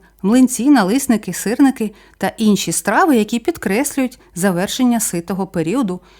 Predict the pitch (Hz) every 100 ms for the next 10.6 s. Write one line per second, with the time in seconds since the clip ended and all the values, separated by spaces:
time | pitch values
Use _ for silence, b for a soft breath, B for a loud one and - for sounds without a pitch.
0 | b - 196 220 - 151 147 - 160 -
1 | _ _ _ _ B B B - 190 247
2 | 220 262 220 196 170 165 - 311 - 214
3 | 220 202 214 220 214 196 170 165 156 160
4 | 170 294 - 175 156 180 170 - 165 -
5 | - 226 285 208 190 196 214 170 175 180
6 | 180 185 170 165 151 - - 175 170 151
7 | 151 b b b b 170 202 226 226 220
8 | 185 175 - 170 - 214 302 403 B B
9 | - 185 311 285 277 - 233 175 214 -
10 | 240 185 165 160 180 170